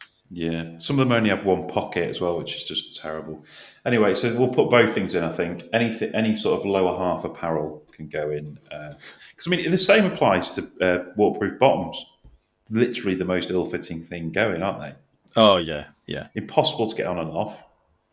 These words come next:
Speaker 2: Yeah.
Speaker 1: Always far too big. Make that, yeah, all of that. Any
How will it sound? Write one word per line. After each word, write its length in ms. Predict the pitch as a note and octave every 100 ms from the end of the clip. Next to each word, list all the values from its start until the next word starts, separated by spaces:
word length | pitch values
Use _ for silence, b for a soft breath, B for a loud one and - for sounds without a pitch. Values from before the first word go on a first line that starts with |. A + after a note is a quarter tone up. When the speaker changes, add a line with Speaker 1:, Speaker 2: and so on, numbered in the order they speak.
| -
Speaker 2:
Yeah. 180 | F2 F2+
Speaker 1:
Always 360 | B2 B2 G#2+ -
far 280 | G#2+ G2+
too 240 | F#2+ - E2+
big. 360 | E2 E2+ E2 - _ _ _ _
Make 380 | G2+ A2+ - -
that, 180 | G#2 -
yeah, 220 | G2+ F2 - - -
all 260 | A#2+ A2+
of 260 | F2+ D#2 -
that. 40 |
Any 200 | A2+ A#2+